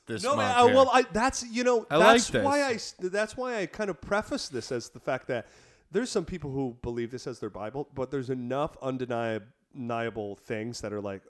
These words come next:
Speaker 2: "Oh, absolutely. Absolutely, you're a water sign. Absolutely, you're this way," or that you get along with somebody who's like you.
Speaker 1: Oh, absolutely, Pluto's your, your planet.
Speaker 2: Oh,
Speaker 1: What?
Speaker 2: absolutely.
Speaker 1: <laughs> What?
Speaker 2: In another world, you're an aborted fetus.
Speaker 1: What?
Speaker 2: <laughs>
Speaker 1: Right?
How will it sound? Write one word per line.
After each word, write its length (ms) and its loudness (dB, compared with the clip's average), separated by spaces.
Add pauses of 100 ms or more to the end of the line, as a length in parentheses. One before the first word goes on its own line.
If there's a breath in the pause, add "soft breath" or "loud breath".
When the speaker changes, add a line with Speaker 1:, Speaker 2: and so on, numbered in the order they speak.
(120)
Speaker 2:
"Oh, 360 -4 (420)
absolutely. 640 -6 (360)
Absolutely, 440 0
you're 100 2
a 40 2
water 280 2
sign. 240 -6
Absolutely, 480 -6
you're 140 -4
this 280 -6
way," 340 0
or 100 -4
that 200 -8
you 80 -14
get 200 -2
along 300 -2
with 100 -10
somebody 320 -6
who's 160 -8 (260 soft breath)
like 220 -10
you. 100 -8
Speaker 1:
Oh, 240 -2
absolutely, 800 6
Pluto's 500 0
your, 140 0 (180)
your 160 0
planet. 460 -2
Speaker 2:
Oh, 80 2
Speaker 1:
What? 100 2
Speaker 2:
absolutely. 840 10
Speaker 1:
<laughs> 20 8
What? 140 6
Speaker 2:
In 200 12
another 460 12
world, 460 10
you're 160 8
an 80 4
aborted 440 2
fetus. 360 -6
Speaker 1:
What? 600 4 (160)
Speaker 2:
<laughs> 120 -4
Speaker 1:
Right? 340 2